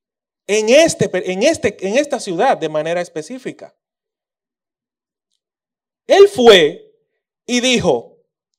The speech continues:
"Cristo murió en la cruz por ti". Esas palabras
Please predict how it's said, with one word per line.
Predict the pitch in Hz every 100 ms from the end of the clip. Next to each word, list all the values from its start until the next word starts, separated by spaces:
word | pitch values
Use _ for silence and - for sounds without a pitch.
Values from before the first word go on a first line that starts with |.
| _
"Cristo | 208 247 - 208
murió | 190 175
en | 175
la | 160
cruz | 151 151
por | - 131
ti". | - 98 _ _ _ _ _ _ _ _ _ _ _ _ _ _ _ _ _ _ _ _ -
Esas | 359 359 -
palabras | - 233 202 202 165 139 156 - -